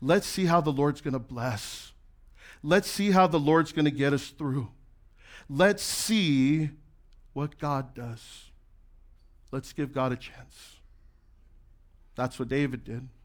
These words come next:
That's what Jesus did. That's the example that's set for us in Scripture. Let's give the Lord a chance. Let's see what he does. Father, thank you for this morning.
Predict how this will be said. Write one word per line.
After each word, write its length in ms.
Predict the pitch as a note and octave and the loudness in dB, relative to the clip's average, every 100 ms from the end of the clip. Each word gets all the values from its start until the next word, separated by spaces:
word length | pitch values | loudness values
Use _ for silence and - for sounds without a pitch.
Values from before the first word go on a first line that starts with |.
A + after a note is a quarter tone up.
| - - - - _ _ _ - - _ _ - - - | -20 -20 -20 -20 _ _ _ -20 -20 _ _ -20 -16 -4
That's 260 | B2 - | -4 -2
what 100 | C3 | -8
Jesus 480 | A#2 C3+ C#3 B2+ B2+ | -8 -8 -10 -10 -18
did. 220 | - B2 - - - _ - - - - - - - _ _ - - - | -16 -18 -18 -20 -20 _ -20 -20 -20 -20 -20 -20 -20 _ _ -20 -20 -12
That's 300 | - B2+ - | -4 -2 -2
the 100 | B2+ | -4
example 720 | A#2 A2+ B2 C3 C3 A#2 A2 - - | -4 -4 -2 -2 -4 -6 -8 -10 -14
that's 180 | A2+ | -14
set 240 | - B2 - | -10 -10 -10
for 180 | - A#2 | -8 -8
us 180 | - - | -8 -16
in 60 | |
Scripture. 540 | - - C3 - A#2 - - - - - _ - - _ - - _ | -18 -14 -14 -16 -18 -20 -20 -20 -20 -20 _ -20 -20 _ -20 -20 _
Let's 240 | B2 A#2+ - | -12 -12 -10
give 200 | C3+ B2+ | -8 -6
the 80 | A#2+ | -6
Lord 220 | A2+ A2+ | -6 -6
a 40 | |
chance. 560 | - G#2+ G2+ A2 - - | -10 -14 -16 -16 -20 -14
Let's 180 | A#2 - | -12 -12
see 140 | B2 | -12
what 160 | A#2 A2+ | -12 -10
he 100 | A2 | -12
does. 460 | A2+ A#2 - - - - - - - - - - - - - - - - | -14 -18 -18 -20 -20 -20 -20 -20 -20 -20 -20 -20 -20 -20 -20 -20 -20 -8
Father, 360 | - C3+ C3 | 2 2 2
thank 280 | - D3 D3 | 0 -2 -2
you 60 | D#3+ | -6
for 160 | - | -6
this 260 | D3+ C#3+ - | -6 -8 -10
morning. 400 | C3 A2+ A2 | -10 -8 -10